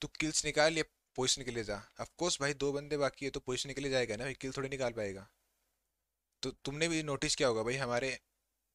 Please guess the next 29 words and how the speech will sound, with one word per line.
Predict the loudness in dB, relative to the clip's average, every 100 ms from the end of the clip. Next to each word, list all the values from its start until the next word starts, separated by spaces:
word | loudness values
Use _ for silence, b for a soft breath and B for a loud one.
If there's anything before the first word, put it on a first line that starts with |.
| _
मैक्सिमम | -2 2 2 2 -2 -6 -12 _ _ _ _ _ -4
मैचेस | -4 -2 -4
में | -4
देखोगे | -2 -2 -4
तुम, | -8 -12 _ _
तो | -8
हमारे | -2 -2 0
सिर्फ | 0 0
एक | -2
दो | -2
बंदे | -4 -2 -2
बचे | -2 -2 -4
जि-, | -6 _ B B B B
जिसने | 0 0 -4
टॉप | -2 -2 -2
टू, | -4 -2
टॉप | -2 -4
थ्री | -4
लेके | -4 -2 -2
आया। | -2 -6 _ _ _ _ _ _ _ _ _ _ _ _ -8
समझ | -4 0
रहे | 0
हो? | -2 -4
अगर | -2 -2 0
सोचो | 0 2 4
भाई, | 4
अगर | 4 0 -2
मैं | -4
देखो | -8 -10